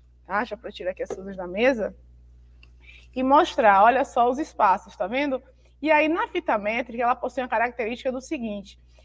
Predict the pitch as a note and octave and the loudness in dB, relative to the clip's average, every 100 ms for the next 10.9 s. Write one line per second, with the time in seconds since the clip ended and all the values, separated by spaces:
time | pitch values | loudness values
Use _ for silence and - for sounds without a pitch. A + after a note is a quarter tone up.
0 | _ - G4 G4 F4 E4 C4+ C4+ G3+ A3+ | _ -8 -6 -6 0 2 4 4 0 0
1 | A3+ G3 G#3+ A3 A#3 A#3+ G3+ F#3+ A3+ A#3+ | -2 -4 0 0 0 -4 -2 0 0 -2
2 | - A#3 G3+ G3 G3+ A#3 B3 G3+ A3 G#3+ | -2 -2 2 2 2 0 0 0 2 0
3 | C4 A3 A3 C4+ C4 A#3 A3 G#3 - A3+ | 0 -2 0 0 0 0 0 -2 2 2
4 | A3 G3+ B3+ D#4 F#4+ - - _ - G#3+ | 2 0 0 0 -2 -12 -20 _ 4 6
5 | A3+ A#3 G#3 G3+ G#3 A3+ B3 A3+ G#3+ G#3 | 6 6 4 6 6 4 -2 0 0 0
6 | F#3 F3 F3+ A3 A3+ G#3+ A#3+ C4 A#3+ B3 | 0 4 4 4 2 4 6 6 4 4
7 | A#3 B3 B3+ B3 E4 A4 G#3 A3 A#3+ B3+ | 6 4 4 4 4 4 2 0 0 2
8 | F4 A#4 - _ _ G#3 B3 C#4 C#4+ D#4+ | 2 0 -4 _ _ 0 2 2 2 0
9 | D4+ A#3+ A#3 C#4 C4 C#4 E4 - E4 - | 2 4 6 6 4 2 -2 -4 -6 -8
10 | - F#3 G3 C#4 E4 C#4+ B3 D#4+ - | -6 -4 0 2 4 6 6 0 -8